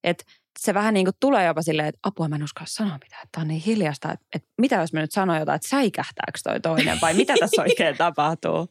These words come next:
Speaker 2: Ja sit jotenkin itselle tulee aina semmonen olo, että nauttiiko se toinen sitten ollenkaan tästä, jos siitä ei lähde mitään ääntä, että se on aivan täysin hiljaa ja saattaa vaikka tuijottaa sua vaan siinä.
Speaker 1: Joo, se on kyllä erikoista.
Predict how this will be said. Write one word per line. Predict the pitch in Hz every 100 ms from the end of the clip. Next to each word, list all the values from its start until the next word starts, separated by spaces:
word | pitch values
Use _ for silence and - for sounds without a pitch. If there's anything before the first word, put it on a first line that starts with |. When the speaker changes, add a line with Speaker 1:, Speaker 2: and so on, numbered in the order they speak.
| 233
Speaker 2:
Ja |
sit | 269 339
jotenkin | 381 370 262 285
itselle | 359 381 240
tulee | - 214 196
aina | 190
semmonen | 190 214 196 185
olo, | 180
että | 180 320
nauttiiko | 427 - - 208
se | 196
toinen | - 202 180 151
sitten | - - -
ollenkaan | 190 185 170 110 110 113
tästä, | 185 -
jos | 190 -
siitä | 214 208
ei | 190
lähde | 185 190
mitään | 202 277 320 233 170 170
ääntä, | 175 165 98
että | - 180
se |
on | 175
aivan | - 233 214 185
täysin | 170 180 175
hiljaa | 175 170 - 180 185
ja | 185
saattaa | 185 - 185
vaikka | 185 180
tuijottaa | 220 320 214 - -
sua | - 214
vaan | 220 226
siinä. | 233 180 233 - _ _
Speaker 1:
Joo, | 202 190
se | 180
on | 226
kyllä | 190 160
erikoista. | 165 165 165 - 165 -